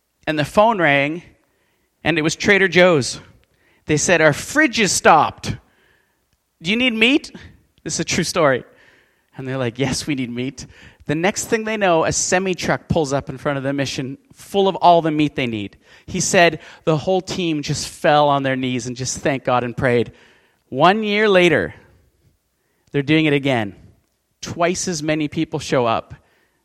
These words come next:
The guy comes out again and says, "You're not gonna believe it. I'm so sorry.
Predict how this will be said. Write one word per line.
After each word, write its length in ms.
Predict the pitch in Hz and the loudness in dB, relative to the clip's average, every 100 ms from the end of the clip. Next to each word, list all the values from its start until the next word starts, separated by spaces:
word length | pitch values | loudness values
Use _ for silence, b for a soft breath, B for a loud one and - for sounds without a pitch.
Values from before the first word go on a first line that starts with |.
| _ | _
The 80 | 143 | -4
guy 220 | 147 160 | 0 0
comes 300 | - 202 160 | 0 -6 -4
out 220 | 160 165 | -4 -4
again 540 | 156 135 143 175 190 165 | -8 -4 2 4 4 0
and 200 | 143 147 | -4 -2
says, 540 | 160 139 135 131 - b b b b - | 0 2 0 -2 -8 b b b b -12
"You're 100 | 120 | -2
not 280 | 123 123 | 0 0
gonna 180 | - 127 | -4 -8
believe 340 | 117 120 127 123 | -6 -4 -2 -2
it. 140 | 131 | -2
I'm 120 | 120 | -4
so 200 | 117 - | -8 -6
sorry. 560 | 123 - 139 123 127 127 | -6 -2 0 2 0 -6